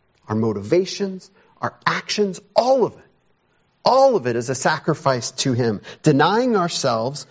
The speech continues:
focusing on Him. Jesus came so that we could be saved. I'm afraid that too often today we've changed that to say that Jesus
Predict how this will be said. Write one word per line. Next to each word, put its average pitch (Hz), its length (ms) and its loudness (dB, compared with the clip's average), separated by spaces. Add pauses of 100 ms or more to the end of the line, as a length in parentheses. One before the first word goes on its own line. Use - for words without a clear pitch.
(200)
focusing 180 840 -4
on 147 420 -4 (240)
Him. 110 380 -4 (1700)
Jesus 185 800 -2 (560)
came 120 460 0 (1600)
so 170 240 2
that 160 100 0
we 180 180 0
could 160 180 -2
be 123 220 -2
saved. - 540 -6 (2500)
I'm 151 100 -4
afraid 240 360 -2
that 208 120 0
too 185 240 0
often 160 320 0
today 131 220 4
we've 123 200 0
changed 156 440 0
that 113 240 0
to 127 160 -4
say 127 260 2
that 117 240 0
Jesus 147 600 0